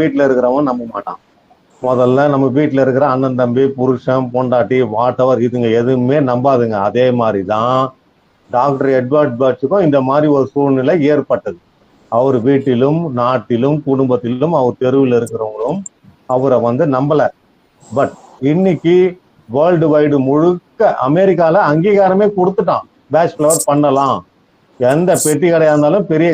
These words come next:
கடையா இருந்தாலும் பேட்ச் ஃப்ளவர் விற்கலாம்னு சொல்லி அப்ரூவல் கொடுத்துட்டான் யூ எஸ்ல. But என்னுடைய அறிவுக்கு எட்டுன, எனக்கு முடிஞ்ச அளவுக்கு நான் இதை வந்து அஸ்ட்ராலஜியோட கம்பேர் பண்ணி ப்ரூவ் பண்ணி எடுத்துன்னு வந்துட்டேன். But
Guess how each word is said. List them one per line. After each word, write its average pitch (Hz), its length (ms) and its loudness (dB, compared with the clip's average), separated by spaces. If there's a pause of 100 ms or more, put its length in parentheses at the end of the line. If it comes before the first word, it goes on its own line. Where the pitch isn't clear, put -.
கடையா 143 220 4
இருந்தாலும் 135 300 0
பேட்ச் 143 280 0
ஃப்ளவர் 143 280 0
விற்கலாம்னு 143 520 0
சொல்லி 120 220 0 (180)
அப்ரூவல் 170 420 -2
கொடுத்துட்டான் 143 440 -2
யூ 139 120 2
எஸ்ல. 113 180 -2 (720)
But 139 160 -2 (760)
என்னுடைய 220 420 2 (100)
அறிவுக்கு 175 400 2 (140)
எட்டுன, 160 340 -2 (840)
எனக்கு 185 280 2 (600)
முடிஞ்ச 170 260 2
அளவுக்கு 185 260 2
நான் 156 180 2
இதை 139 120 4
வந்து 160 180 2
அஸ்ட்ராலஜியோட 147 560 2
கம்பேர் 127 320 -2
பண்ணி 151 200 2 (120)
ப்ரூவ் 165 200 0 (100)
பண்ணி 160 240 0
எடுத்துன்னு 156 280 0
வந்துட்டேன். 107 280 -4 (400)
But 175 160 0